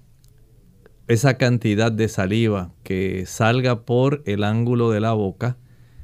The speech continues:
eh, ya sea el derecho o el izquierdo, pudiera ser también señal de otros problemas, eh, de índole neurológica,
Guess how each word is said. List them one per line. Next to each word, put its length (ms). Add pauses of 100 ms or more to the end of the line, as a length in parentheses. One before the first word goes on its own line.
(160)
eh, 260
ya 180
sea 280
el 120
derecho 440
o 100
el 60
izquierdo, 600 (960)
pudiera 380
ser 200
también 600
señal 520
de 220
otros 360
problemas, 880
eh, 760
de 240
índole 360
neurológica, 920